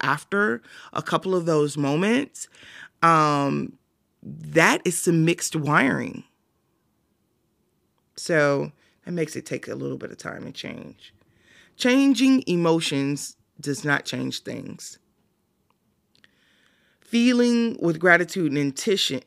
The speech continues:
intention initiates change. So things don't change just because you change your emotions. Things don't change all at once just because you change your emotions. Feelings with gratitude and intention initiates a change.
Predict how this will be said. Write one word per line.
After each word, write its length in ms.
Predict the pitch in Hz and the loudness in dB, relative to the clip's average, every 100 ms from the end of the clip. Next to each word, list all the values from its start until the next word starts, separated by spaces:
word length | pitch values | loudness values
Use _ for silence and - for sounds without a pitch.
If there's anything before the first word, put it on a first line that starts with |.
| - | -6
intention 760 | 147 143 135 233 233 - 127 - | -2 -2 -2 -2 -2 -4 -6 -6
initiates 720 | 139 156 170 - 123 104 - | -4 -2 0 -2 -4 -4 -6
change. 540 | - - 76 - - - _ _ _ | -8 -8 -12 -18 -20 -20 _ _ _
So 320 | - - 190 175 | -10 -2 0 0
things 340 | 233 277 311 | 0 0 0
don't 180 | 277 254 | -6 -4
change 340 | 196 151 139 | -4 -2 -2
just 220 | 147 135 | -4 -6
because 260 | 147 147 131 | -8 -8 -10
you 80 | 143 | -6
change 320 | 147 135 131 | -4 -4 -4
your 80 | 131 | -4
emotions. 720 | 127 139 139 - - - - _ _ _ _ _ _ _ _ _ _ _ _ _ _ _ _ _ _ - | -2 -2 -4 -10 -14 -16 -20 _ _ _ _ _ _ _ _ _ _ _ _ _ _ _ _ _ _ -4
Things 220 | 202 233 | 0 2
don't 160 | 247 262 | 2 2
change 240 | 262 240 | 2 2
all 180 | 226 220 | 2 4
at 80 | 196 | 4
once 240 | 190 180 | 2 -2
just 240 | - 165 180 | -4 -6 -6
because 240 | 180 170 | -8 -6
you 60 | 175 | -6
change 260 | 156 147 | -6 -4
your 100 | 151 | -2
emotions. 600 | 156 135 131 - - - _ _ _ _ _ | -2 -2 -6 -8 -12 -14 _ _ _ _ _
Feelings 540 | - 233 254 254 208 | 0 4 4 4 2
with 140 | 190 143 | -2 2
gratitude 540 | 156 165 165 175 151 | 4 4 2 -2 -2
and 80 | 139 | 0
intention 760 | 135 - 202 226 - 139 123 - | -2 -4 -4 -2 -2 -4 -6 -8
initiates 720 | 147 160 262 311 370 160 117 | -4 0 0 2 4 4 2
a 60 | - | -8
change. 440 | - - - - | -10 -10 -12 -18